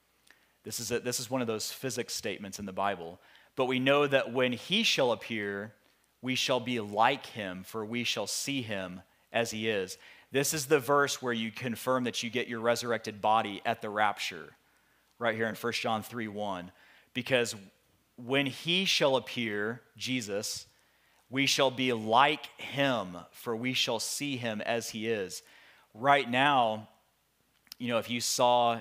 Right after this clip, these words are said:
a, a picture of a friend or family or something, you're seeing a, a two D representation of a three-dimensional person out there walking around. Right now, Jesus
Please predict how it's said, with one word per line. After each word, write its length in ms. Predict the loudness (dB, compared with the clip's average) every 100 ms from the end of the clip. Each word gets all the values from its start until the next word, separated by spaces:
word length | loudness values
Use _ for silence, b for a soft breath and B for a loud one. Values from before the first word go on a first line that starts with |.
| -4
a, 320 | -4 -4 -4
a 140 | -6 -6
picture 400 | -4 -2 -2 -2
of 80 |
a 60 | -2
friend 360 | -2 -2 -2 -4
or 80 |
family 260 | -6 -6 -6
or 40 |
something, 360 | -8 -8 -10 -12 B B B B
you're 140 | -6
seeing 420 | -2 0 2 2 4
a, 320 | 2 0 -2 0
a 220 | 0 -2
two 320 | -6 -4 0
D 180 | 0 2
representation 960 | 2 0 -2 -6 -6 -4 -2 -2 -2 -4
of 120 | -4
a 100 | -6
three-dimensional 840 | -6 -6 -4 -4 -4 -4 -8 -10
person 540 | -10 -10 -8 -12 -16 -20 b b b -6
out 160 | -4
there 140 | -4 -2
walking 400 | -2 -2 -4 -8
around. 540 | -6 -6 -6 -10 -16 b b b b b b b b _ _ _ _ 0
Right 240 | 4 4
now, 260 | 4 4 2
Jesus 760 | 0 -4 -2 -2 -2 -4 -6